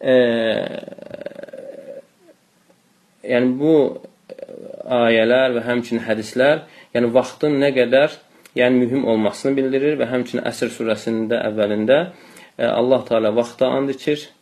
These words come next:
Həqiqətən vaxt nə qədər, yəni mühümdür, böyük bir nemətdir. Və sadəcə insanlar, e, onun dəyərini, qiymətini bilmirlər. Və İbn Qayyim rahimehullah buyurur ki,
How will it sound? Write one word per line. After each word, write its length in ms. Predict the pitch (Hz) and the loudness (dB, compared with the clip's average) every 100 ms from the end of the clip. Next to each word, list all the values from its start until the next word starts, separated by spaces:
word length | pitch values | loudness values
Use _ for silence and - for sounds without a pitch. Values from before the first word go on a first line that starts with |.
| _ - _ - | _ -20 _ -2
Həqiqətən 540 | 117 117 107 113 110 | 0 0 -2 -4 0
vaxt 300 | 131 143 - 127 | 0 0 -2 0
nə 120 | 127 | 2
qədər, 400 | 120 113 123 143 - - - - - | 2 2 2 2 -2 -20 -20 -20 -4
yəni 260 | 117 117 117 | 0 2 2
mühümdür, 540 | 117 120 127 120 127 | 0 2 0 0 0
böyük 320 | 117 120 120 | 2 2 2
bir 140 | 120 113 | 0 2
nemətdir. 560 | 104 98 95 - - | 0 -2 -6 -12 -8
Və 80 | 131 | -6
sadəcə 480 | 127 139 123 110 120 | 0 2 2 0 -2
insanlar, 640 | 117 117 113 120 139 147 - - - - - | -4 -2 -2 2 0 0 -10 -20 -20 -20 -10
e, 160 | 135 113 110 104 104 104 - - - - - - - - _ - | -2 0 0 0 -2 -6 -8 -10 -14 -18 -20 -20 -20 -20 _ -8
onun 300 | 117 127 123 | -2 0 2
dəyərini, 560 | 117 110 107 107 110 127 | 4 6 6 4 0 0
qiymətini 680 | 120 110 104 - 113 110 127 - - | 0 0 -2 -4 -4 -2 -2 -6 -6
bilmirlər. 520 | 117 101 98 90 67 - _ _ _ _ _ _ _ _ - | -4 -2 -4 -6 -10 -12 _ _ _ _ _ _ _ _ -4
Və 80 | 113 | 0
İbn 160 | 117 117 | 2 2
Qayyim 240 | 135 113 | 2 2
rahimehullah 600 | 107 110 104 104 117 113 | -2 -4 -4 -2 -2 -2
buyurur 360 | 107 110 127 113 | -2 -2 -2 -2
ki, 200 | 131 | -2